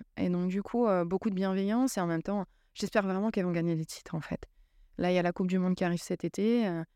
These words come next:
elles sont en pleine préparation. Elles ont un match, euh, elles ont, elles ont des matchs de prépa et la,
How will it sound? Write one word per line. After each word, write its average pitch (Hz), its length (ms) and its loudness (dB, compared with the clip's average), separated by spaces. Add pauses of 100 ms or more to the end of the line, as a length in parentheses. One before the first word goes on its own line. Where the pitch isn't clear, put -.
elles 170 120 0
sont - 120 -4
en 170 60 -2
pleine 185 200 -2
préparation. 180 560 -2
Elles 190 100 0
ont 175 60 0
un 170 40 -2
match, - 300 -6
euh, 160 80 -6 (460)
elles 180 200 -2
ont, 165 240 0
elles 185 160 0
ont 180 60 0
des 180 100 0
matchs 185 140 -2
de 185 80 0
prépa 196 460 0
et 202 40 0
la, 170 120 -2